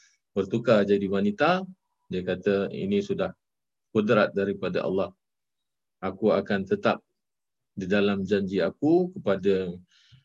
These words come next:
orang alim yang dia pernah mengatakan bahawasanya dia akan berhenti dan ini adalah merupakan perhentian terakhir." Jadi dia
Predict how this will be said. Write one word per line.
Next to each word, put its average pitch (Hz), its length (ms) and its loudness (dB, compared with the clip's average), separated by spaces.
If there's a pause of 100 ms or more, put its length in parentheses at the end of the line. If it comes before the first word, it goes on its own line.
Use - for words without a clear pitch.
(400)
orang 104 300 0
alim 107 320 0
yang 98 260 -2
dia 101 160 -2
pernah 101 380 -4
mengatakan 101 560 -2
bahawasanya 92 480 -4
dia 90 160 -2
akan 95 240 -8
berhenti 95 560 -4 (240)
dan 90 180 -4
ini 98 220 0
adalah 95 400 -2
merupakan 92 560 -6
perhentian 92 560 -6
terakhir." 87 480 -10 (160)
Jadi 87 320 -8
dia 107 240 2